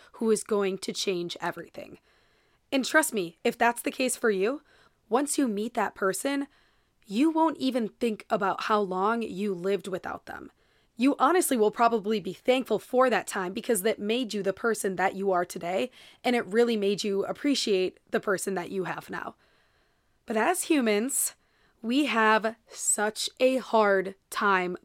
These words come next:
believing that. We have no frickin' problem preaching it, myself included. Everyone preaches, "It'll all happen when it's supposed to. If it's meant to be, it will be.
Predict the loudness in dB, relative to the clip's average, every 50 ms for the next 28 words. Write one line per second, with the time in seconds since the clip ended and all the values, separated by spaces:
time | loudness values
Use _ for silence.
0 | -6 -2 0 0 0 0 -4 -8 -10 -10 -12 -10 -8 -8 -8 -10 -10 _ _ _
1 | _ _ _ _ _ _ _ _ 0 2 6 6 4 4 2 -8 _ _ -10 -2
2 | 0 2 4 4 2 0 -2 -6 _ -4 -4 -2 0 0 -2 -2 2 4 6 6
3 | 6 6 4 -2 -4 -2 0 0 0 0 0 -4 -4 -2 -2 -2 0 2 2 2
4 | 4 4 4 2 2 2 -6 -6 -2 0 0 0 2 0 -2 -2 -2 -4 -8 _
5 | _ _ _ 4 4 6 6 4 2 2 0 -2 -4 -2 0 0 0 0 0 0
6 | 2 4 4 6 4 4 2 2 2 2 2 4 2 0 0 2 0 0 -2 -2
7 | -4 -4 0 0 0 0 0 -2 -2 -2 -2 -2 -2 -8 -8 -4 0 2 2 2
8 | 0 0 -2 -2 0 2 2 2 2 2 -2 -2 -2 -4 -4 -4 -4